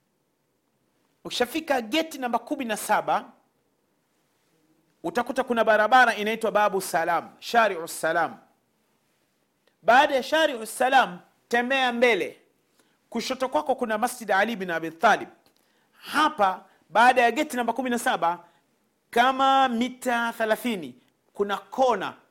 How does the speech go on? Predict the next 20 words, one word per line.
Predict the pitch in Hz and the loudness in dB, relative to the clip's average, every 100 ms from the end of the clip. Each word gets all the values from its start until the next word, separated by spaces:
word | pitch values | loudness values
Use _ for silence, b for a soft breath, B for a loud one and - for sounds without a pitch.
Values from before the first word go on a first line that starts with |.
| _ | _
ya | 185 | -8
kuingilia | - 202 220 220 | -6 -6 -4 -2
Saqifa | 214 196 240 214 180 | -2 -4 -6 -4 -2
Bani | 175 165 | -2 -6
Sa'ida. | - 185 131 139 113 - _ _ _ _ _ _ | 0 0 0 -6 -14 -20 _ _ _ _ _ _
Ukiingia | - 190 269 269 285 | -8 -4 -2 -2 -2
katika | 240 - | -4 -8
Saqifa | 233 254 269 262 | -8 -10 -8 -6
Bani | 233 226 | -4 -4
Sa'ida, | 220 269 226 220 | -2 -2 -2 -2
kwenye | 214 214 | -4 -2
kona, | 285 240 170 175 b b _ | 0 0 -2 -10 b b _
kuna | - 202 202 | -10 -6 -4
kona | 208 262 240 | -2 -2 -2
nyingine | 233 240 233 | -2 -2 0
ya | 214 | 0
babu, | 202 240 226 220 | 4 4 2 -2
ya | 190 196 190 185 | 2 4 4 4
Shari'u | - 233 202 | 2 0 -2
Salam. | - 214 220 147 | 0 2 2 0